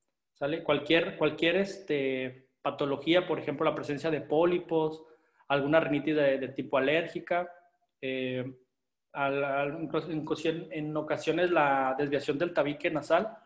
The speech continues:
puede generar un aumento de la permeabilidad y eso va a generar que haya la presencia de, de mucosidad en los senos paranasales y eso va a condicionar la rinitis aguda. Bueno, dentro de las manifestaciones clínicas,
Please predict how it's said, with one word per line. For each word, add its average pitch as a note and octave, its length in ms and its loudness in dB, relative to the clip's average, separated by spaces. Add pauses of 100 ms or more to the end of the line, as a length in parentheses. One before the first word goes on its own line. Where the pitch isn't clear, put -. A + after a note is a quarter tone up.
(360)
puede D#3 220 4
generar D3 500 4
un D#3+ 100 0
aumento D#3 320 2
de E3+ 80 2
la E3 60 -10
permeabilidad F3 800 2
y C#3+ 100 -2
eso C#3 260 0
va C#3 80 4
a - 20 -4
generar B2+ 500 -4 (500)
que D3+ 120 0
haya C3+ 640 2
la C3+ 180 -2
presencia C#3 460 0
de, C3 400 0
de B2 680 -8
mucosidad C#3+ 680 2
en E3+ 140 0
los E3 120 -2
senos E3+ 180 -2
paranasales F#3 600 2
y D3 80 -2
eso D3+ 160 0
va C#3+ 60 4
a C#3 60 -6
condicionar C#3 640 -4
la D3 140 2
rinitis A#2+ 400 -10
aguda. D3 280 -4 (4000)
Bueno, D#3 180 2
dentro D3 240 2
de D3+ 60 4
las D3 80 2
manifestaciones D#3 680 0
clínicas, A3 720 -2